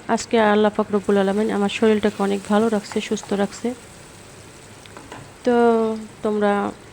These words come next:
আমার জন্য অনেক বেশি দোয়া করছো। আর আমার এক অস্ট্রেলিয়ার উর্মি আপু এত সুন্দরভাবে মানে কথা বলছে, আপু নামটা না নিলেই নয়। আপু বলছে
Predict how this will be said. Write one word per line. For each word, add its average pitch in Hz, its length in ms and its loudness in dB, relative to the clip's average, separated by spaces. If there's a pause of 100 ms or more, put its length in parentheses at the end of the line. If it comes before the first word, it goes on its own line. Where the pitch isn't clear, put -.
(300)
আমার 208 220 2
জন্য 220 220 4
অনেক 202 260 4
বেশি 233 280 2
দোয়া 220 220 4
করছো। 214 480 -2 (720)
আর 220 160 2
আমার 220 280 4
এক 214 140 4 (400)
অস্ট্রেলিয়ার 214 540 2
উর্মি 214 360 6
আপু 202 380 0 (520)
এত 220 200 0
সুন্দরভাবে 247 880 2 (380)
মানে 220 300 2
কথা 226 240 0
বলছে, 226 420 2 (520)
আপু 220 220 2
নামটা 214 360 4
না 208 160 4
নিলেই 214 300 4
নয়। 208 280 0 (880)
আপু 214 240 2
বলছে 233 580 4